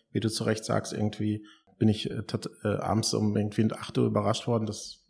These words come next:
Ermittlungen gegen, äh, Christoph gibt. Damals ja auch noch dann tatsächlich irgendwie, wo wir gerade aus Jungformat ausgeschieden sind, also Katja Kraus, Christoph und ich haben ja Jungformat Sports gegründet und fünf Jahre zusammen erfolgreich geführt.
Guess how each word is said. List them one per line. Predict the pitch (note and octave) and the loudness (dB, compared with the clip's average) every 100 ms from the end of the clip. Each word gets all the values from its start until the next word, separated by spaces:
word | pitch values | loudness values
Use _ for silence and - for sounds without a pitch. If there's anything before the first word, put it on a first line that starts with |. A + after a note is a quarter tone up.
| _ - | _ -4
Ermittlungen | A2 B2 - B2+ | 0 0 4 2
gegen, | B2 B2 B2 A#2+ | 4 4 2 0
äh, | - B2 B2 C3 - | -2 -2 -2 -4 -8
Christoph | - A#2+ - A#2+ | -2 0 0 0
gibt. | B2+ A#2+ - - - - - _ | 0 -2 -6 -20 -20 -20 -20 _
Damals | - A2 A2+ G#2+ | 6 8 8 4
ja | A#2 A2 | 2 2
auch | G#2 | 2
noch | A2 G#2+ | 0 0
dann | - G#2+ G#2+ | 0 2 2
tatsächlich | A2 G#2 A2 G#2 G2 A2+ | 0 -2 -2 -2 -4 -2
irgendwie, | G#2+ - A2 A2 - _ | -2 0 -2 -4 -14 _
wo | A#2 A2 | 2 4
wir | |
gerade | G#2 F2+ G#2+ A#2+ B2 | 4 4 4 6 6
aus | A2 - | 4 2
Jungformat | A#2 - G#2+ G#2 | 2 2 0 0
ausgeschieden | G#2+ A#2+ C3+ C3 B2+ B2 | -2 -2 -2 0 2 4
sind, | B2+ B2 A2+ | 4 2 0
also | G2+ G#2 - - _ _ - | -2 -4 -6 -16 _ _ -2
Katja | A2 - | 0 2
Kraus, | G#2 - A2 A2 - | 0 2 4 4 2
Christoph | A#2 G#2+ A2 | 2 2 2
und | G#2+ | 0
ich | A2 A2 | 0 2
haben | G#2 | 4
ja | G#2 | 4
Jungformat | G#2+ - G#2+ A2 | 2 2 2 0
Sports | - A2+ A2+ | -2 -2 -2
gegründet | - A#2 A#2+ A2+ A2+ | -2 2 4 4 4
und | G#2+ | 2
fünf | - A2+ | 4 2
Jahre | A#2+ G#2+ G#2+ | 4 4 2
zusammen | - G#2+ G#2 A2+ | 0 0 0 0
erfolgreich | G#2+ A2+ G#2+ A2 - | -2 -2 0 -2 -2
geführt. | A2 - A2 | -4 0 0